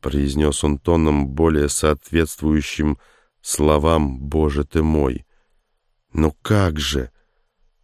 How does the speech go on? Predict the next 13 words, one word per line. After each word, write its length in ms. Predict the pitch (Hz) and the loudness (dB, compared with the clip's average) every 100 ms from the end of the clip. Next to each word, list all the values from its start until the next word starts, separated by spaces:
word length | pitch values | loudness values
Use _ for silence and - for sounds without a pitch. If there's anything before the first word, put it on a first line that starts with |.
| _ _ _ _ _ _ _ - | _ _ _ _ _ _ _ -4
Протянув 640 | 73 69 76 78 73 - | -4 0 0 0 0 -2
руку, 320 | 82 82 73 | -2 -2 -4
чтобы 320 | - 76 71 | -4 -2 -2
почесать 580 | 69 73 80 - 78 73 | -4 -4 -4 -2 -2 -2
ногу, 460 | 90 104 82 69 - - - - _ | 0 0 0 -2 -4 -14 -20 -20 _
Бодо 340 | - 107 110 104 | 0 2 4 2
коснулся 520 | 101 - 104 95 90 | 0 2 2 2 -2
пальцами 520 | - 98 90 92 92 | 2 2 2 2 0
холодного 600 | - 90 92 92 90 87 | 2 4 4 4 4 4
металлического 800 | 87 85 87 87 85 80 87 85 | 2 2 0 0 -2 -2 0 0
кольца, 600 | - 90 85 - 82 69 - _ _ _ _ _ _ | 2 0 -2 -2 0 0 -2 _ _ _ _ _ _
обхватывавшего 1200 | 73 - - 76 73 82 87 90 - - 95 98 - _ - | -4 -4 -4 0 2 0 0 -2 -2 0 0 0 -6 _ -6
лодыжку. 880 | 78 92 76 71 - - - 76 | -2 -2 -2 -4 -6 -16 -18 -18